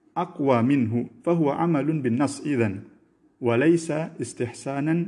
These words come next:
عند، عند غير الحنفية أو عند من ينكر العمل ب-،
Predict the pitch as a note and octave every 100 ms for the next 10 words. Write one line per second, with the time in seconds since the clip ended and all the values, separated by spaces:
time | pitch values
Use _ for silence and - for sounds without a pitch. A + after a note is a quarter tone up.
0 | - D3 C#3+ B2 C3+ G3+ - _ _ _
1 | _ _ _ _ D3+ D3+ B2+ A#2+ C3 D3
2 | C#3+ - C3 A2+ A#2 A2 C3+ A#2+ B2+ C#3+
3 | D#3+ C#3 C3+ C3+ B2+ C#3+ C#3+ B2+ - A2
4 | B2+ C3+ B2+ A#2 C#3